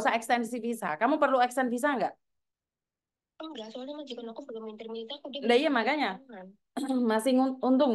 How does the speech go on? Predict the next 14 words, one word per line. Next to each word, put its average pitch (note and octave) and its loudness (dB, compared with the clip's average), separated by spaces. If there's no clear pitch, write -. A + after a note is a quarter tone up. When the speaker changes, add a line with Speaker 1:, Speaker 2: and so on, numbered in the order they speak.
Speaker 1:
eh, G3 6
dia A3+ 4
nggak F#3 0
nginterminit F3+ -2
kamu. F3+ 0
Jadi F#3 10
kamu B3+ 10
tiap A#3 10
bulannya G3+ 10
nggak, G3 8
nggak E3 6
perlu, F#3 4
nggak E3 0
perlu F#3 2